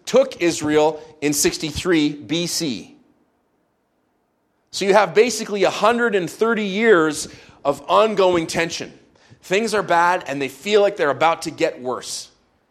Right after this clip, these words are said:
I want you to understand and feel and appreciate the tension that these people would have been living in. Why? So that the next time you find yourself facing what looks to be a bad day or a bad week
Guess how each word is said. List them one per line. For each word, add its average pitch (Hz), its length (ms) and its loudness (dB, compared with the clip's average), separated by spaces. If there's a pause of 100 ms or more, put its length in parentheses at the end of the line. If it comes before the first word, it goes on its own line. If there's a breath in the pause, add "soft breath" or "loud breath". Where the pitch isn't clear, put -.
(920)
I - 40 -12
want 220 200 0
you 208 60 2
to 202 40 0
understand 202 480 -2
and 151 100 -4
feel 214 340 0
and 151 80 0
appreciate 202 760 -4 (220 loud breath)
the 147 100 0
tension 208 540 -2
that 156 160 -2
these 160 160 -8
people 170 340 -6
would 139 100 2
have 131 80 -2
been 135 140 -4
living 135 240 -2
in. 90 240 -12 (180)
Why? 143 380 4 (1200)
So 226 340 4
that 190 200 4
the 160 80 0
next 190 360 -4
time 170 260 -2
you 190 120 -6
find 196 400 -2
yourself 151 760 -4 (560)
facing 180 480 -2
what 151 160 -2
looks 185 280 0
to 180 120 -4
be 160 160 0
a 135 80 4
bad 151 320 4
day 139 400 2 (320 loud breath)
or 135 160 4
a 131 40 4
bad 156 340 4
week 151 420 -2